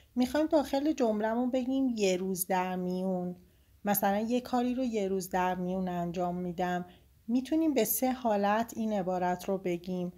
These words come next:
می‌تونیم بگیم every other day،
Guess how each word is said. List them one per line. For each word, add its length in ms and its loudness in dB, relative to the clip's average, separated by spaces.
می‌تونیم 380 2
بگیم 320 0
every 520 2
other 640 2
day، 600 0